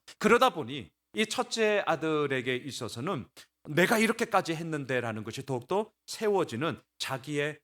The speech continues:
공든 탑이 돼버리는 거죠. 근데 문제는 뭐예요?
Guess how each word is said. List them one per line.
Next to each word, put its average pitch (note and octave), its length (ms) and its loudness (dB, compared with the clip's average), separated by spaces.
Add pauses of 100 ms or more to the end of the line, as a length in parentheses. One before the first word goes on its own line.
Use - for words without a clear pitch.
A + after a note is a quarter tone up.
(100)
공든 D3+ 440 -2
탑이 D3+ 380 -8 (200)
돼버리는 F2 540 -14
거죠. - 140 -20 (960)
근데 D3 160 0
문제는 B2+ 420 -4
뭐예요? F#2+ 420 -10